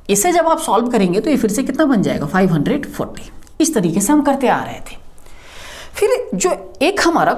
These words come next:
common method था जिससे हम हमेशा question को करते आ रहे थे, वो किस तरह का था, उस चीज़ों को समझिएगा एक बार। देखिए, इस सब चीज़ों को हम एक अलग method पे लेकर आ जा रहे थे कि इस चीज़ों को छोड़ दे रहे थे, और जितना percent से increase और decrease कर रहा था वो चीज़ें हम यहाँ पे लिख रहे थे।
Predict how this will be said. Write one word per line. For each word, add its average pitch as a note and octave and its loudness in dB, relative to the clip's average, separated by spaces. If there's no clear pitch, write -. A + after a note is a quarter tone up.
common C4 4
method C#4 2
था F#3 -8
जिससे C4+ 2
हम E4+ 6
हमेशा A#3+ 4
question D#4 4
को C#4+ 2
करते B3 2
आ F3+ 2
रहे C#3+ 0
थे, - -4
वो - 0
किस - 0
तरह F3 0
का C#3+ -2
था, C4 -4
उस A3 -2
चीज़ों D#3 0
को C4+ 0
समझिएगा E3 2
एक G#2+ -6
बार। - -2
देखिए, - -2
इस C#4 2
सब D4 2
चीज़ों F4 2
को - 0
हम C#4+ 2
एक C#4 0
अलग A#3+ 2
method A3+ 0
पे A#3 2
लेकर G#3+ 2
आ D3+ 4
जा C#3 0
रहे D3+ 0
थे C#4+ -4
कि F#4 -4
इस E4+ 0
चीज़ों D4 2
को C#4+ 2
छोड़ F3+ 2
दे C#3+ 2
रहे C3 -6
थे, - -14
और G3 2
जितना C#4 2
percent D#4 2
से C#4 2
increase C#4+ 4
और D#4 4
decrease C#4 2
कर A#3+ 0
रहा B3+ 0
था C4+ 2
वो A#3 4
चीज़ें A3+ 2
हम G#3+ 0
यहाँ D#3+ 0
पे C4 2
लिख A#3 2
रहे C3+ -6
थे। - -18